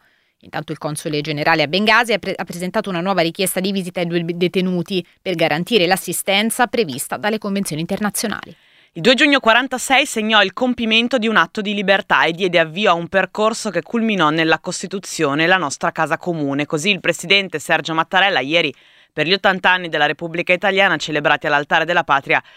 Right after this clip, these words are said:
Speaker 2: e con la tradizionale parata militare. Presenti Meloni, molti esponenti di governo e istituzioni. Nel pomeriggio Mattarella ha incontrato anche gli under trentacinque, messo in guardia dagli uomini soli al comando, ricordando che gli italiani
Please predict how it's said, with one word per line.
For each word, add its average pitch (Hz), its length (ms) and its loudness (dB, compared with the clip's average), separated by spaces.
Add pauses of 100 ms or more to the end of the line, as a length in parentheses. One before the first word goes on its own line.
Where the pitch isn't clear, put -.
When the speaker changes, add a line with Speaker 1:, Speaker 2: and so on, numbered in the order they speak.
(120)
Speaker 2:
e - 140 -6
con 214 120 0
la 185 80 6
tradizionale 175 640 0
parata 151 340 0
militare. 147 560 -2
Presenti 160 440 -4
Meloni, 196 420 2
molti 143 240 -4
esponenti 156 420 -4
di 165 120 -4
governo 143 480 0
e 190 100 0
istituzioni. 147 720 -4
Nel 143 160 -2
pomeriggio 151 440 -2
Mattarella 156 540 2 (380)
ha 165 80 2
incontrato 185 500 0
anche 160 180 -4
gli 170 60 -2
under 175 260 2
trentacinque, 214 800 -2
messo 156 260 -2
in 160 80 -4
guardia 156 320 2
dagli 147 420 -2
uomini 156 520 0
soli 170 420 0
al 190 200 0
comando, 196 420 0
ricordando 151 460 -2
che 147 120 -10
gli 160 60 -6
italiani 143 480 0